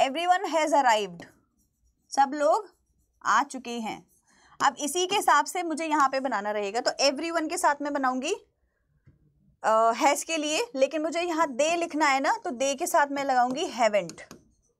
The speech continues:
Everyone has arrived, haven't they? और इसमें आपका सब्जेक्ट है आपके पास में, इसीलिए यहाँ पॉजिटिव नेगेटिव का रूल लगेगा। So everyone has arrived, haven't they? ठीक है?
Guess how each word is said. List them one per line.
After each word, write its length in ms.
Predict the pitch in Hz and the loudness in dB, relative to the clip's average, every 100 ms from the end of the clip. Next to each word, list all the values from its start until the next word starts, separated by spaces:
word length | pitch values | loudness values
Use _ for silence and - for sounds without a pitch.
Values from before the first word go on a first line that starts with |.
| _ _ _ _ _ _ _ _ _ _ _ - - - _ _ _ - - _ - _ _ - - _ _ - | _ _ _ _ _ _ _ _ _ _ _ -20 -20 -20 _ _ _ -20 -20 _ -20 _ _ -20 -20 _ _ 0
Everyone 520 | 277 262 359 370 339 | 0 2 0 2 2
has 180 | 349 330 | 2 2
arrived, 380 | 269 226 180 180 | 2 2 0 -2
haven't 360 | 202 220 254 262 | -2 -2 -2 -2
they? 120 | 330 - | -6 -2
और 160 | 233 247 | -2 -2
इसमें 300 | 269 320 339 | -4 0 2
आपका 220 | 311 320 | 2 0
सब्जेक्ट 440 | - 254 285 285 | -2 0 0 -2
है 160 | 285 285 | 0 2
आपके 240 | 269 277 | 0 0
पास 180 | 269 254 | 0 0
में, 80 | 311 | -2
इसीलिए 280 | 311 285 285 | -6 -4 -4
यहाँ 140 | 285 | -2
पॉजिटिव 400 | 311 262 254 247 | 2 2 0 -4
नेगेटिव 340 | 247 220 208 214 | -4 -4 -6 -6
का 100 | 226 | -4
रूल 180 | 233 339 | -2 0
लगेगा। 420 | 277 196 170 - - _ - - - | -2 -2 -10 -14 -18 _ -20 -20 -8
So 100 | - | -2
everyone 440 | 269 254 330 320 | 0 0 0 0
has 220 | 311 320 330 | 2 2 2
arrived, 300 | 277 277 302 | 4 2 0
haven't 420 | 320 269 226 247 254 | -2 0 0 -2 -2
they? 120 | 285 - _ _ _ _ _ - | -4 -6 _ _ _ _ _ -8
ठीक 140 | 302 | -2
है? 100 | 381 | -4